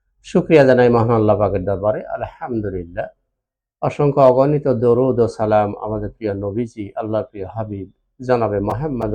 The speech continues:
রাসূলুল্লাহ সাল্লাল্লাহু আলাইহি ওয়াসাল্লামের প্রতি। তো বন্ধুরা, কেমন আছেন সবাই? আশা করি সবাই অনেক ভালো আছেন। আমিও আল্লাহর রহমতে আপনাদের দোয়ায় অনেক বেশি ভালো আছি। বন্ধুরা, আ-, আসুন আর কথা না বাড়িয়ে আজকের, আ, কয়েকটা ল্যাপটপ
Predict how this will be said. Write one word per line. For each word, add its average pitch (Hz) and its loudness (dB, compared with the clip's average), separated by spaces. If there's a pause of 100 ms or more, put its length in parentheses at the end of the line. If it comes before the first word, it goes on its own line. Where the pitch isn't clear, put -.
(140)
রাসূলুল্লাহ 110 -4
সাল্লাল্লাহু 104 -6
আলাইহি - -16
ওয়াসাল্লামের 92 -8
প্রতি। 87 -18 (840)
তো 127 2
বন্ধুরা, 110 2 (760)
কেমন 151 6
আছেন 127 4
সবাই? 107 0
আশা 120 0
করি 127 -2
সবাই 123 2
অনেক 117 0
ভালো 113 -2
আছেন। - -20 (320)
আমিও 135 2
আল্লাহর 123 2 (200)
রহমতে 110 -2
আপনাদের 104 -4
দোয়ায় 101 -2
অনেক 110 -4
বেশি 107 -10
ভালো 98 -8
আছি। - -16 (420)
বন্ধুরা, 120 2 (1120)
আ-, 143 10
আসুন 160 4
আর 147 2
কথা 139 2
না 127 6
বাড়িয়ে 127 4
আজকের, 131 4
আ, 120 0 (600)
কয়েকটা 135 4
ল্যাপটপ 160 2